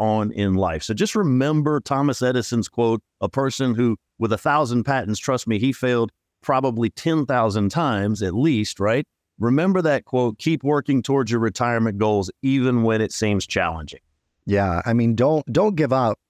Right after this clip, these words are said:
Speaker 2: no matter what happens, right? It, it's, you know, it can seem challenging, it can seem far away, it can seem like this goal that you will never reach.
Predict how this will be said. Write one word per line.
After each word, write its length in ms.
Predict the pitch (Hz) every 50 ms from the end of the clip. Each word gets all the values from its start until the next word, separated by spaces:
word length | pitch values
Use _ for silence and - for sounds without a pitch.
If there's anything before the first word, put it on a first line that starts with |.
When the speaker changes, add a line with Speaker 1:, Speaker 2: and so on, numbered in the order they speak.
| - -
Speaker 2:
no 180 | 120 110 110
matter 300 | 107 107 113 117 107 98
what 460 | 92 90 101 110 113 101 92 92 92 _ _ _ _ _ - -
happens, 580 | 101 110 113 113 113 - 78 62 64 73 78 90
right? 200 | 104 104 107 107
It, 100 | 113 -
it's, 320 | - - 107 98 - - - _ _ _ _ _ _ -
you 80 | - 120
know, 60 | 117
it 60 | -
can 120 | - 110
seem 280 | 101 - - 135 147 147
challenging, 380 | - - 135 131 127 110 107 107
it 80 | 98
can 160 | - 87 101
seem 300 | 98 - 120 131 143 143
far 280 | 123 - 131 123 113 110
away, 360 | 113 104 107 110 107 107 107
it 60 | 101
can 120 | - - 87
seem 240 | - - 120 117 113
like 160 | 110 104 -
this 140 | 107 95 98
goal 260 | 101 107 107 107 104
that 140 | 107 - -
you 140 | 113 107
will 100 | 101 98
never 380 | 95 98 98 101 95 101 98 92
reach. 520 | 92 107 123 117 104 98 95 - - -